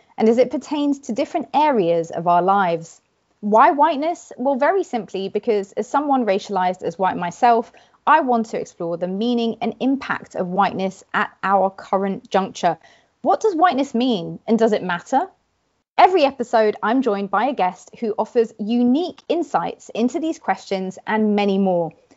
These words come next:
Today, I'm joined by Professor Elizabeth McRae, authors of Mothers of Massive Resistance, White Women and the Politics of White Supremacy,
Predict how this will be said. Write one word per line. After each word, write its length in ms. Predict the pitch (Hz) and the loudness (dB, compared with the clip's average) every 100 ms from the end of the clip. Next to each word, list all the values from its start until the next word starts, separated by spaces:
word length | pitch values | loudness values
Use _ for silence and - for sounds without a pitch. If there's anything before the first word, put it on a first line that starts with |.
| _ _ | _ _
Today, 400 | - 285 320 359 | 0 2 2 2
I'm 160 | - 269 | 0 0
joined 320 | 254 208 196 | 0 -2 0
by 120 | 202 | 0
Professor 600 | 196 208 - 220 233 214 - | 0 -4 -4 -4 -2 -2 -2
Elizabeth 560 | 226 247 240 240 247 226 | 0 0 2 0 0 -4
McRae, 580 | 208 - 185 170 165 165 _ _ - | -6 -2 0 0 -2 -8 _ _ -2
authors 480 | 294 294 330 311 - | 0 0 -4 -6 -4
of 160 | 214 202 | -4 -2
Mothers 560 | 226 262 247 269 254 - | 2 2 4 2 0 -6
of 140 | 185 190 | -6 -4
Massive 580 | 196 226 240 247 226 | -2 -2 -2 -2 -2
Resistance, 720 | 202 185 185 - 170 170 - - | -2 -4 -6 -8 -8 -10 -12 -12
White 360 | 185 170 226 - | -4 2 2 4
Women 440 | 208 208 202 202 | 0 0 -2 -4
and 160 | - 190 | -4 -6
the 60 | |
Politics 600 | 180 - 254 262 269 - - | -6 -2 -2 -2 -6 -6 -12
of 340 | 196 185 165 | -12 -10 -2
White 260 | 190 202 - | 0 0 -4
Supremacy, 880 | - 202 - 202 190 - 175 151 | -10 -10 -4 -4 -4 -6 -6 -8